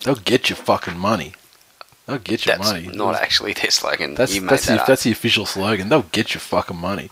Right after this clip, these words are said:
Speaker 1: So for tax and stuff like that, I mean, obviously we're at the end of tax season now, so it doesn't do you a lick of fucking good, but next time, accountstar dot com dot A U, get around it.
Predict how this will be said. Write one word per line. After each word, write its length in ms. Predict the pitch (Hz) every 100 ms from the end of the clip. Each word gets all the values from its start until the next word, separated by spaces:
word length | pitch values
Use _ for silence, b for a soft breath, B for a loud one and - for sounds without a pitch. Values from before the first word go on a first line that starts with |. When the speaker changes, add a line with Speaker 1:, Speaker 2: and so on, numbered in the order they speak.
| B B B B -
Speaker 1:
So 320 | - 104 98
for 140 | -
tax 400 | - 117 101 -
and 80 | 95
stuff 240 | - 92 -
like 100 | 87
that, 160 | 101
I 40 | 95
mean, 120 | 101
obviously 300 | 98 92 98
we're 60 | 82
at 60 |
the 40 | 95
end 80 | 92
of 60 |
tax 260 | - 104 -
season 260 | 95 82 92
now, 120 | 95
so 120 | -
it 40 |
doesn't 200 | 92 87
do 80 | 92
you 120 | 90
a 20 | 85
lick 220 | 107 -
of 60 | -
fucking 300 | 90 - 90
good, 160 | 101
but 100 | 90
next 200 | 92 101
time, 220 | - 95 90
accountstar 500 | - 104 - 92 85
dot 140 | 90
com 180 | - 95
dot 140 | 87
A 60 | 90
U, 160 | 95 92
get 160 | 110
around 300 | 95 82 90
it. 120 | 90